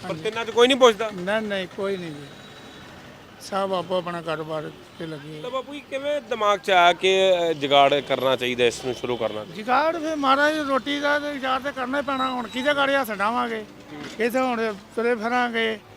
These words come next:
Speaker 2: ਕਿਸੇ ਕੋਲ ਮੰਗਾਂਗੇ, ਮੰਗਿਆ ਕੋਈ ਦਿੰਦਾ ਨਹੀਂ, ਕੋਈ ਦਸ ਰੁਪਏ ਨਹੀਂ ਹੱਥ 'ਤੇ ਧਰਦਾ। ਜਾਂਦਾ ਚੰਗਾ ਭਲਾ ਤੁਰਨ ਜੋਗਾ, ਫਿਰਨ ਜੋਗਾ ਹੈਗਾ ਏ, ਤੇ ਇਹ ਜੇ ਮੰਗਦਾ ਫਿਰਦਾ, ਤੇ ਇਹ ਤੋਂ ਮਿਹਨਤ ਕਰਨੀ ਚੰਗੀ ਨਹੀਂ ਆ।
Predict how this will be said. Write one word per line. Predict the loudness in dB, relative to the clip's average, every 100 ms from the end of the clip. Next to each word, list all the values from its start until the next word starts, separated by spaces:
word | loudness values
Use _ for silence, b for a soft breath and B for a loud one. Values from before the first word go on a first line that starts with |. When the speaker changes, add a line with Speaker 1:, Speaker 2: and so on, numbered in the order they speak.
| -20 -20 -12 -2
Speaker 2:
ਕਿਸੇ | 0
ਕੋਲ | 2 -2
ਮੰਗਾਂਗੇ, | -2 0 2 2 0
ਮੰਗਿਆ | -2 0 2 2
ਕੋਈ | 0
ਦਿੰਦਾ | -2 -2 -2
ਨਹੀਂ, | -2
ਕੋਈ | 0
ਦਸ | 2 2
ਰੁਪਏ | 0 -4
ਨਹੀਂ | -2 -2
ਹੱਥ | -2
'ਤੇ | -2
ਧਰਦਾ। | -2 0 0
ਜਾਂਦਾ | -2 -2
ਚੰਗਾ | -2 0 0
ਭਲਾ | 2 2 0 -2 -8 -20 -20 0
ਤੁਰਨ | 2 4
ਜੋਗਾ, | 4 4 6
ਫਿਰਨ | 4 2 0
ਜੋਗਾ | 0 6 6
ਹੈਗਾ | 8 6
ਏ, | 4 2 -8 -20 -18 -12
ਤੇ | 4
ਇਹ | 8 8
ਜੇ | 8 4
ਮੰਗਦਾ | 2 0 6 6
ਫਿਰਦਾ, | 4 2 2 0 -4 -18 -16 -4
ਤੇ | 4
ਇਹ | 6
ਤੋਂ | 6
ਮਿਹਨਤ | 4 2 4
ਕਰਨੀ | 4 4 4
ਚੰਗੀ | 0 0 0
ਨਹੀਂ | 2
ਆ। | 2